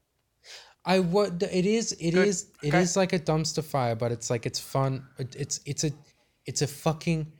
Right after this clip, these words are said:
Speaker 1: it's a fucking
Speaker 2: It's
Speaker 1: trash
Speaker 2: not fun.
Speaker 1: pile, but it's fun digging through all that garbage.
Speaker 2: Uh,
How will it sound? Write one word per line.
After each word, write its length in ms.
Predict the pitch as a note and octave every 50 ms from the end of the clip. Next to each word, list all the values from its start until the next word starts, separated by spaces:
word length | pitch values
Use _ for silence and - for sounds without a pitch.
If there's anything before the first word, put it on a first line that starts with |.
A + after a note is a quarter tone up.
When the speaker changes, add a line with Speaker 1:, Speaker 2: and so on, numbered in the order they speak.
| _ _ _ _ _
Speaker 1:
it's 180 | D3 D3 - D3+
a 40 |
fucking 400 | C#3 - - F3 E3+ - F3 D#3+
Speaker 2:
It's 120 | D3+ - -
Speaker 1:
trash 240 | - D#3 D3+ D3 E3
Speaker 2:
not 160 | G3+ - -
fun. 140 | - B2 A#2
Speaker 1:
pile, 280 | G2+ G2 F#2+ F#2+ F#2 - _
but 120 | A#2 A2+
it's 140 | A2+ G#2+ -
fun 600 | - - - - C3+ C3+ C3+ C3+ C3+ C3 C3 C3 - - _ _ _ _ _ _ _
digging 400 | - D3 C#3+ C3+ C#3+ C3+ C3+ C#3
through 420 | C#3 - - C3 B2+ B2+ B2 A#2
all 280 | A#2 A#2 A#2 A2+ A2+ A2
that 340 | A2+ G#2+ G2+ G2 F2+ - - _ _ _ _ _ _ _
garbage. 880 | - A2 G#2 G2+ F#2+ - - D#2 - F#2 - - - - - - - _ _ _ _ _ _ _ _ _ _ _ _ _ _ _ _ _ _ _ _ _ _ _ _ _ _ _ _ _ _ _ _ _ _ _ _ _ _ _ _ _ _ _ _ _ _ _ _ _ _ _ _ _ _ _ _ _ _ _ _ _ _ _ _ _ _ _ _ _ _ _ _ _ _ _ _ _ _ _ _ _ _ _ _ _ _ _ - -
Speaker 2:
Uh, 600 | A#2+ A#2 A2+ A2 A2 A2 G#2+ G#2+ G#2 G2+ G2+ G2+